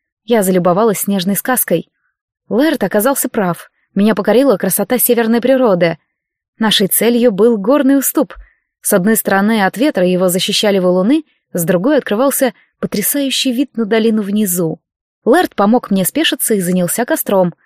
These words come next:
Для меня было странно, что он делает всё сам. Не думала, что сюзерен Абердина умеет разводить огонь, ведь у него для этого есть слуги. Похоже, я совсем ничего о нём не знаю.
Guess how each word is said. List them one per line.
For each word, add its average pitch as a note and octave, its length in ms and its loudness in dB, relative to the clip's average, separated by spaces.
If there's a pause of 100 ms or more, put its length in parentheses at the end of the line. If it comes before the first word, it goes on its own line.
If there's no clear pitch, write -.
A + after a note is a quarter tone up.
(300)
Для F#3 160 0
меня G3+ 220 2
было G3 220 0
странно, B3+ 440 0
что F#3+ 240 -4
он F#3 140 -2
делает A#3 340 2
всё - 140 -4
сам. F3 340 0 (480)
Не F#3+ 280 0
думала, A#3 360 2
что F3+ 320 0
сюзерен G#3 460 0
Абердина G3+ 460 2
умеет A3 280 0
разводить A3 460 0
огонь, G3+ 320 2 (440)
ведь F3 320 -2
у F3+ 40 -2
него F3 260 0
для A3 180 0
этого G#3+ 460 0 (140)
есть G3 300 0
слуги. F#3 540 -2 (440)
Похоже, A3+ 340 -2
я G3+ 140 -2
совсем B3+ 480 -2
ничего G3 420 -4
о A#3 60 -2
нём A3 200 -2
не A3+ 100 0
знаю. G#3 440 -4